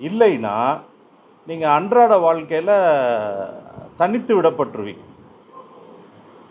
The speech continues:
புரியுதுங்களா? நான் தனியா இல்ல, இயேசு என் கூட தான் இருக்காருங்கிறதே நீங்க அறிக்கையிட்டு, அதை திடகாத்திரமாக ரொம்ப ஸ்ட்ராங்கா நம்பணும். நீங்க அதை நம்பல அப்படின்னா,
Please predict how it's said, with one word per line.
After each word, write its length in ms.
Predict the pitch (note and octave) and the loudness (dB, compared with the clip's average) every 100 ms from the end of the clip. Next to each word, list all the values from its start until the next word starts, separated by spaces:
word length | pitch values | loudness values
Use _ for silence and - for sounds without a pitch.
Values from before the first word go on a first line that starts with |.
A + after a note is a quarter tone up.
| - | -16
புரியுதுங்களா? 540 | D3+ F3 D3+ A2+ C3 D3 | -4 -2 -2 -2 0 0
நான் 300 | C3 C#3+ - | 2 0 0
தனியா 420 | D3+ F3+ A#3+ A#3+ | -2 0 0 0
இல்ல, 640 | F#3 E3 E3+ E3 E3 G#2+ - - | 0 -4 2 4 4 2 -6 -18
இயேசு 380 | C#3+ G3 A3 G#3+ | -6 -2 -2 -2
என் 180 | F#3 C#3+ | -4 -6
கூட 260 | - G#3+ F#3+ | -8 -4 -2
தான் 160 | G3 | -2
இருக்காருங்கிறதே 1160 | F3+ F3 G3 G3+ F#3+ F#3 E3+ D#3+ D3+ F#3+ A3+ C4 - - _ _ _ | -2 -4 -4 2 2 2 -2 -2 0 2 2 0 -4 -20 _ _ _
நீங்க 340 | D3 D3 C#3 D#3+ | -10 -2 0 0
அறிக்கையிட்டு, 600 | A3 A#3 E3+ A#2 C3+ G#3+ | -2 0 -2 -2 -2 2
அதை 480 | F3+ D#3 B2 B2+ - | 2 2 -4 -8 -10
திடகாத்திரமாக 960 | D#3 G#3 A3 A3+ G#3+ G3+ E3 D3+ C3+ G3 | -2 -2 2 2 0 -2 -4 -4 -6 -6
ரொம்ப 300 | E3 F#3+ A3 | -6 -4 -8
ஸ்ட்ராங்கா 640 | - D#3+ E3 G#3 A3+ A3 | -6 -2 0 2 2 0
நம்பணும். 500 | D3 D3+ G3 E3+ A2+ - _ - - - - - - - - - - - - | 2 0 2 0 -2 -14 _ -20 -18 -18 -18 -20 -20 -18 -18 -18 -20 -20 -18
நீங்க 200 | D#3+ D#3+ | -10 -2
அதை 220 | D#3 C#3+ C3 | 0 0 2
நம்பல 320 | C#3+ A3+ D4 | 2 2 2
அப்படின்னா, 800 | C4 E3 B2+ A2 G2 G2 A#2 D#3 | 4 4 -2 -8 -8 -8 -6 -6